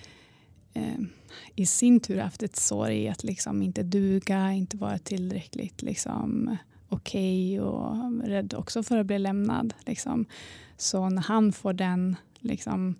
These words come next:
eh, bemötandet av mig, så har det blivit väldigt lätt att han tar det personligt. Så istället för att stanna kvar och, ehm, ehm, bara hålla det, allt det som kommer upp, även om det är liksom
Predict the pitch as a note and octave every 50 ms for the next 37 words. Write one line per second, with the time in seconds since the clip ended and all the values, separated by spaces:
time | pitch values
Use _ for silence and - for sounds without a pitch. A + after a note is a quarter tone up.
0 | - - - - - - - - - - - - - _ _ _ - - G3+ F#3
1 | F3+ F#3 F3+ F#3+ F#3 G#3 A3+ A3 - - - G#3+ - - - - - A3 B3 -
2 | B3 F#3+ - - - - - A3+ G#3+ G3+ G3+ G3+ G#3 G3+ G3+ G3 G3+ G#3+ G3+ -
3 | - - - - - A3+ - - - - - - - G3+ F#3 F#3+ F#3+ G3 - G#3
4 | - - - G3+ G3 G#3 - - - - - B3+ C4 C4 C4+ C4+ C4 - - -
5 | - - _ _ _ - - A3 F#3+ - - G#3 G3 - - - - - - -
6 | - - - G3+ G3 G#3 - - - G#3+ G3+ G3+ G3 G3 G3 F#3+ G3+ G3+ G3+ G#3
7 | G#3+ - - - - - - - - - - - - - - - _ - F4+ D#4
8 | G3 G3 G3 G3 G3+ G3 G3+ G#3+ A3+ A3+ A3 A3 F3+ E3+ D4+ - - - - -
9 | - - - _ _ - - - - - - - - - _ - - - - -
10 | - _ _ _ _ _ _ - G#3 F#3+ G3 G#3+ G#3 G#3+ G#3+ A3 A3 A3 A3 B3
11 | B3 B3 - G#3 A3 G#3+ - - - G#3 G3 G3 G#3 G#3+ A3 B3 B3+ B3 G#3+ -
12 | - - - A3 - A3+ A3+ B3+ A#3+ A3 A3 - - A#3 G3+ A3+ G#3+ - - A3
13 | G#3+ A3 A#3 A#3+ - - - - - C#4 B3 G#3+ G#3 G#3+ G#3+ G#3 G#3 G#3 G#3 G#3
14 | G#3+ A3+ A#3 A3+ A3+ A3 - - - A3+ A3 A3 G#3+ G#3+ A3 A#3 A#3